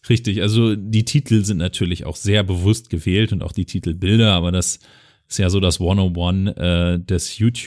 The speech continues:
YouTube-Kanal-Creators, dass das halt super wichtig ist, ja. Also nur deswegen klicken die Leute darauf und wie du schon gesagt hast, Clickbait, das ist auch eine Form des Clickbaits, aber für mich ist das Fair-Clickbait.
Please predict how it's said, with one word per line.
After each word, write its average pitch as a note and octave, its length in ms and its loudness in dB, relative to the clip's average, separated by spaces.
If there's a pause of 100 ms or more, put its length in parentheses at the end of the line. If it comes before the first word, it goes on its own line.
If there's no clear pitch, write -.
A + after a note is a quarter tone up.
(540)
YouTube-Kanal-Creators, E2+ 1120 0 (460)
dass F2 160 -2
das G#2 200 2
halt F#2+ 120 2
super F2+ 280 2
wichtig - 280 -4
ist, - 160 -12
ja. E2 160 -4
Also E2+ 200 -2
nur F#2+ 180 2
deswegen F#2+ 460 0
klicken A#2+ 280 0
die G#2+ 60 2
Leute F#2 260 -2
darauf F#2+ 320 0
und G2 60 -2
wie F2+ 60 -2
du F2 40 -2
schon F2+ 160 -8
gesagt F2+ 240 -4
hast, - 160 -4
Clickbait, A#2 540 0 (320)
das - 140 -6
ist D#3 180 2
auch C#3 140 4
eine C#3 100 6
Form A2+ 260 2
des G2+ 140 -2
Clickbaits, B2 480 0
aber G2 140 -2
für G2 140 -2
mich A#2 200 0
ist - 180 -6
das - 260 -2 (220)
Fair-Clickbait. - 1080 -4